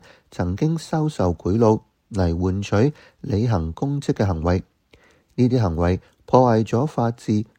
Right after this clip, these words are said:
同政府透明度。呢個意味住賈馬泰冇資格入境美國。而人權團體亦都指控賈馬泰監督對反腐敗檢察官同記者嘅鎮壓，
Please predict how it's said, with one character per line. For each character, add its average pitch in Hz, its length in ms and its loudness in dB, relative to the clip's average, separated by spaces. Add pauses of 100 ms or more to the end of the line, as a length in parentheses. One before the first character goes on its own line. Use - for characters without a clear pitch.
同 82 260 -2
政 110 260 -4
府 123 160 -4
透 104 220 2
明 80 220 -2
度。 107 240 0 (640)
呢 117 120 2
個 113 120 4
意 107 120 2
味 104 180 0
住 113 180 -2
賈 110 120 2 (300)
馬 123 420 0
泰 117 300 0 (260)
冇 107 220 4 (100)
資 160 240 -2
格 113 240 0 (120)
入 98 120 -2 (140)
境 92 180 -2
美 87 240 -2
國。 104 280 2 (720)
而 107 80 0
人 87 320 0
權 87 180 -6
團 85 260 -6
體 107 300 0 (240)
亦 123 100 0
都 165 200 2
指 147 180 -2
控 131 180 2
賈 107 240 -2
馬 120 200 0
泰 110 260 0
監 147 380 -4
督 156 180 2 (380)
對 139 180 6
反 131 260 2
腐 127 200 0
敗 101 220 2
檢 110 280 -4
察 123 180 0
官 143 400 -4 (220)
同 80 240 -4
記 107 240 0
者 113 140 -2
嘅 113 80 2
鎮 107 240 -2
壓， 110 180 2